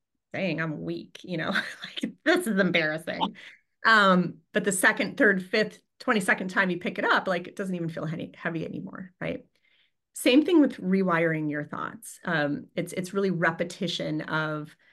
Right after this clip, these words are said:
of catching yourself in the thoughts that don't serve you and rewiring them and choosing, consciously choosing to think about them in a different way and to view them a different way. Um, and for a lot of people, the reason I love group coaching programs so much,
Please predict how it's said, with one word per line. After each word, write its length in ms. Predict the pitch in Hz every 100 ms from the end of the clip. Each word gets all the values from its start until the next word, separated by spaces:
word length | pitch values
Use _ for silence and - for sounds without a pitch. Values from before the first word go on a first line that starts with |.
| _ _ _ - _ -
of 320 | 156 160 -
catching 400 | - 254 277 214
yourself 560 | 185 185 180 170 165
in 60 | 175
the 100 | 160
thoughts 300 | 170 165 -
that 140 | -
don't 180 | 175 160
serve 280 | - 180 170
you 180 | 160 156
and 100 | 156
rewiring 720 | 165 175 165 160 170 170 160
them 180 | 151 147
and 120 | 151
choosing, 840 | - - 233 247 247 190 156 -
consciously 500 | - 175 175 175 185
choosing 480 | 175 - 196 180 160
to 140 | 165
think 240 | 165 165 170
about 260 | - -
them 160 | 185 -
in 80 | -
a 80 | -
different 420 | - - - -
way 280 | 139 - -
and 120 | -
to 100 | 170
view 200 | 165 151
them 160 | 160 -
a 60 |
different 360 | - - - -
way. 300 | - - 185 _ _ - _ -
Um, 240 | 180 170
and 120 | 185 185
for 100 | 175
a 40 |
lot 340 | 165 160 427
of 100 | 480
people, 280 | - 175 165
the 140 | 170 175
reason 180 | 269 440
I 40 | 285
love 180 | 196
group 280 | 160 170 -
coaching 360 | - 165 165 160
programs 440 | 156 147 156 160
so 120 | -
much, 360 | - - -